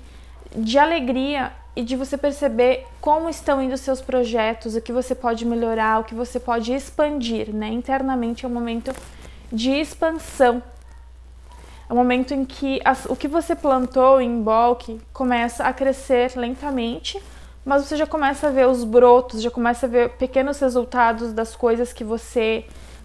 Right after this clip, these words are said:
plantou no ciclo anterior. Uma coisa que é muito importante também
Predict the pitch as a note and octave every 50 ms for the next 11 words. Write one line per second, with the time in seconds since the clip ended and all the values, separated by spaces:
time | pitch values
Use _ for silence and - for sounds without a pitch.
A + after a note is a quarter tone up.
0 | - - - C#4 C#4 D#4 F4+ F4 - - D#4 D4 C4+ C4+ D4+ C#4+ - - B3+ C4+
1 | C4 - - C4 - - C4 B3+ C4 C4 C4+ C4+ B3+ C#4 C#4+ B3 G3 - - -
2 | - - - - - - - - - - - - - - - - - - - -
3 | - - - - - - - - C4 C#4 - D#4+ D#4+ D4+ F4 F4+ - F#4 F4 D#4
4 | D4 D#4+ G4 G#4+ - G4 E4 - C#4 C#4 - - B3+ B3 C4 B3 - - B3 A#3
5 | A3+ G#3+ G#3+ A3 A3+ A#3 A3+ A3 G#3